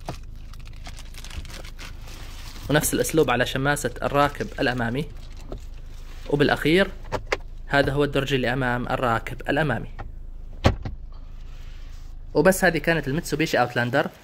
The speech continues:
فئة الهاي لاين موديل الألفين واثنين وعشرين. لمزيد من التفاصيل ضيف حسابي على السناب شات وياكم.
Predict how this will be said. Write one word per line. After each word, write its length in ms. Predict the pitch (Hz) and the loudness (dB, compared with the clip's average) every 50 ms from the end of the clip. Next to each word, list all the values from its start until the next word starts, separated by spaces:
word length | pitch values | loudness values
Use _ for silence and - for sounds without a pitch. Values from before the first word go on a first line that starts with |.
| - - - | -20 -20 2
فئة 200 | - 202 175 151 - | 4 4 4 6 4
الهاي 240 | 135 117 131 131 127 | 0 0 0 0 2
لاين 320 | 123 123 127 151 185 196 - - - - _ | 2 2 2 0 -2 -4 -6 -8 -16 -10 _
موديل 300 | 135 127 127 139 151 151 | -2 0 4 4 4 4
الألفين 520 | 165 151 127 131 123 - 143 147 165 190 190 - - - _ - | 4 2 2 0 2 2 2 2 2 2 0 -4 -10 -10 _ -4
واثنين 340 | 135 - 143 143 147 147 | -2 2 4 4 6 6
وعشرين. 420 | 139 127 - - - - 113 117 107 - - - _ _ _ _ _ _ - - _ _ - - _ _ _ _ _ _ _ _ _ _ _ _ _ _ _ _ _ _ _ _ | 6 4 4 2 2 0 -2 -2 -4 -8 -16 -20 _ _ _ _ _ _ -20 -20 _ _ -20 -20 _ _ _ _ _ _ _ _ _ _ _ _ _ _ _ _ _ _ _ _
لمزيد 460 | 170 185 202 175 135 143 202 202 131 | 8 10 10 10 10 8 8 6 6
من 80 | 151 170 | 4 2
التفاصيل 600 | 175 - 151 139 135 127 - 143 147 180 208 202 - - - - - | 2 2 4 4 4 4 4 4 4 4 4 2 -2 -10 -16 0 6
ضيف 200 | 156 202 220 202 | 6 8 8 6
حسابي 320 | 185 - - 214 190 170 | 2 4 6 6 8 8
على 100 | 147 147 | 6 6
السناب 280 | 147 143 - 175 160 151 | 4 2 0 0 0 2
شات 220 | - 175 160 - | 2 2 2 2
وياكم. 460 | 139 127 120 117 117 - - 151 190 | 2 0 0 0 0 2 2 0 0